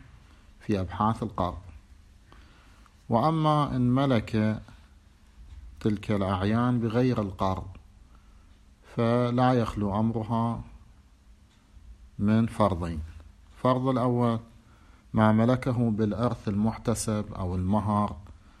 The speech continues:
أو غير ذلك مما لم يتعلق به الخمس، كالديات، دية الأعضاء وغير ذلك، فقلنا هذا لا يجب فيه الخمس كما تقدم.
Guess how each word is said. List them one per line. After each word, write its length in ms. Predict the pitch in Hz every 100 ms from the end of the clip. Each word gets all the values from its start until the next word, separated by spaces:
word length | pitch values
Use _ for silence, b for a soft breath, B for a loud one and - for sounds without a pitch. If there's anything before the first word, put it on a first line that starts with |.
| b b b -
أو 180 | 98 98
غير 320 | 107 123 120
ذلك 440 | 120 120 120 120 113
مما 360 | 104 104 104
لم 180 | 113 127
يتعلق 640 | 127 127 110 120 120 123
به 160 | 107 98
الخمس، 460 | 92 - 90 82
كالديات، 680 | - 90 85 95 95 101 101
دية 300 | 98 92 82 85
الأعضاء 680 | 87 82 92 98 98 101 98 - - b b -
وغير 240 | 98 98
ذلك، 460 | 98 101 101 104 - b b b b b b b
فقلنا 320 | 123 - 143
هذا 360 | 135 131 131 135
لا 300 | 131 127 117
يجب 240 | 101 104
فيه 280 | 101 - 107
الخمس 520 | 82 80 85 80 - - - - -
كما 280 | 101 98 104
تقدم. 460 | 98 92 82 80